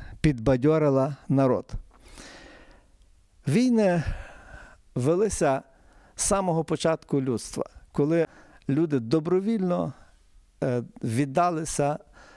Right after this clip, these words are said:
під вплив диявола. І ми знаємо з історії, що до війни по-різному готуються.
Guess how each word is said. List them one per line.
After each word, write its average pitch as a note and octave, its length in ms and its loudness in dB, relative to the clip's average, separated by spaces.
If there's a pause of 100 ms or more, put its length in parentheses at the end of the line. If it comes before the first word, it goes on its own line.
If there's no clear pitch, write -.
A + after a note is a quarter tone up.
(240)
під - 440 -2
вплив D3 720 -2
диявола. C#3 640 -2 (1500)
І F3 440 4 (920)
ми F3 140 2
знаємо A#3+ 300 0
з - 100 -6
історії, F#3+ 540 0
що D3 260 -2
до D3 140 0
війни F3 280 -2
по-різному E3+ 520 -2
готуються. C#3 720 -4